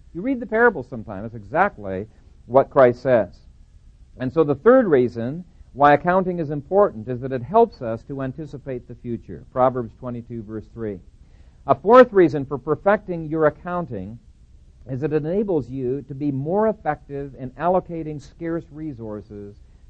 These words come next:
to alternative uses. Turn with me to Matthew thirteen, if you would. Five parables, actually, in this, uh,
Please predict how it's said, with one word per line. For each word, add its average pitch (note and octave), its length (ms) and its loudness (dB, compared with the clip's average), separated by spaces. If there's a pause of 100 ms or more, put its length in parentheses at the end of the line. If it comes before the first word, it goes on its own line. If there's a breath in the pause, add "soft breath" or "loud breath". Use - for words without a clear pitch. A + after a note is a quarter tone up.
to C3+ 120 -6
alternative C3 720 -2
uses. A#2 500 -8
Turn F#3+ 220 -4
with F#3 200 0
me E3+ 120 -8
to C#3+ 80 -8
Matthew C#3 440 -8
thirteen, C3 500 -12
if G2+ 120 -18
you G2+ 100 -16
would. D3 300 -6 (2250 soft breath)
Five D#3+ 280 4
parables, B2+ 440 2
actually, B2+ 420 -6
in A#2+ 120 -4
this, C3 280 -10
uh, G#2+ 320 -2